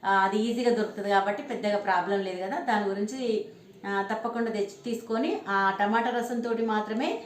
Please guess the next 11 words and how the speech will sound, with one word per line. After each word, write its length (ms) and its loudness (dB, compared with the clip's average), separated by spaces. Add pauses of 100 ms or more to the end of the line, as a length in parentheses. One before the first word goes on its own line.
(360)
చిక్కగా 360 -4
కలిపేసుకోవాలి 680 2
మనం. 320 0 (560)
ఇది 440 2 (360)
ముల్తాని 400 4
మిట్టి, 600 0
టమాటా 360 2
రసం, 320 0 (460)
అలోవెరా 440 2
జెల్ 280 2
కానీ 460 2